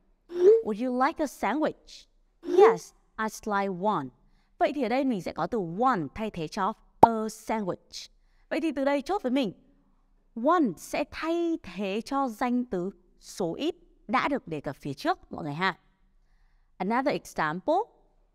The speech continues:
Are there any cash points near here? Yes, there are several ones around the corner. Vậy thì từ đây chúng mình lại thấy được rằng ones thay thế cho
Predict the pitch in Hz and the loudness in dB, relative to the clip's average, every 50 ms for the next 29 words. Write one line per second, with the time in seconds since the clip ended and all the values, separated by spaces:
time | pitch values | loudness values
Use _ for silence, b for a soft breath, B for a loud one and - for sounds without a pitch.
0 | _ _ _ _ _ _ _ _ _ _ _ _ _ _ - 349 320 - 392 440 | _ _ _ _ _ _ _ _ _ _ _ _ _ _ -2 4 8 8 10 10
1 | 453 277 254 247 - 247 247 247 240 233 214 - - - 247 247 262 - - - | 8 6 2 -2 -2 -2 -2 0 -2 -2 -4 -8 -8 -8 -6 -6 -6 -8 -12 -14
2 | _ - 277 262 254 254 254 - - 226 214 220 208 196 185 208 185 160 151 - | _ -6 -4 -2 -2 -2 -4 -6 -6 -6 -4 -4 -4 -2 -2 -2 -2 -2 -4 -6
3 | - _ _ _ _ _ _ _ _ _ - 208 226 185 170 339 349 359 403 440 | -12 _ _ _ _ _ _ _ _ _ -2 0 0 0 0 2 6 8 8 8
4 | 453 453 - _ _ _ - 196 220 226 - 208 214 214 214 - - - - 311 | 6 4 -2 _ _ _ -4 -2 -2 0 0 0 -2 -2 -4 -6 -8 -4 0 0
5 | 294 277 226 214 202 190 180 175 185 214 202 185 160 151 147 - - - - 196 | 0 0 0 0 -2 -2 -2 0 0 0 0 0 0 -2 -4 -8 -12 -10 -6 -4
6 | 185 180 170 180 175 175 175 165 165 151 - - - 240 233 214 196 156 - - | -2 -2 0 0 2 2 0 0 -4 -8 -10 -10 -6 -4 -2 -2 -2 -4 -6 -10
7 | _ _ _ _ _ _ _ _ b b b b b b 330 339 302 311 240 277 | _ _ _ _ _ _ _ _ b b b b b b -4 -2 -2 -2 -2 -2
8 | 240 240 262 285 269 - 214 185 226 214 220 202 - 190 175 160 190 220 190 185 | 0 0 0 0 -2 -4 -6 -6 -4 -2 -2 -2 -2 -4 -4 -4 -4 -2 -2 -2
9 | 170 156 170 - _ _ _ - 180 190 220 220 196 160 147 - - - - _ | -2 -2 -4 -8 _ _ _ -8 -2 0 0 0 0 -2 -4 -6 -10 -18 -20 _
10 | - - - 233 214 - 170 170 - 214 190 190 | -14 -10 -8 -8 -6 -4 -6 -4 -2 0 0 0